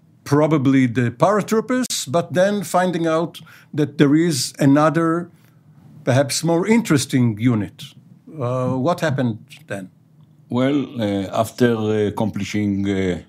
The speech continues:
Speaker 2: my, uh, secondary school, high school,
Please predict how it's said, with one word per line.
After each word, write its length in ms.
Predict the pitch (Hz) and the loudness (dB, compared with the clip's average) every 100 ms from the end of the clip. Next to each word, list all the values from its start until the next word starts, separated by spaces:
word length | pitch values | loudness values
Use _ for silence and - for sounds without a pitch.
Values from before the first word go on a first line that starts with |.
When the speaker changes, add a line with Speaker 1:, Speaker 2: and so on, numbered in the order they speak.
| - _ _ _ - - - - | -20 _ _ _ -20 -20 -20 -8
Speaker 2:
my, 320 | 95 95 95 | -2 0 0
uh, 800 | 95 92 92 92 90 90 87 85 - _ _ _ _ - - - | 0 0 -2 -2 -2 -2 -4 -6 -12 _ _ _ _ -20 -20 -10
secondary 500 | 113 113 104 104 101 | -4 0 0 0 -4
school, 600 | - 135 135 113 117 113 101 _ _ | -4 -2 0 0 -2 -4 -10 _ _
high 160 | - 127 | -4 -2
school, 480 | 123 - 101 110 | -4 -4 -2 -2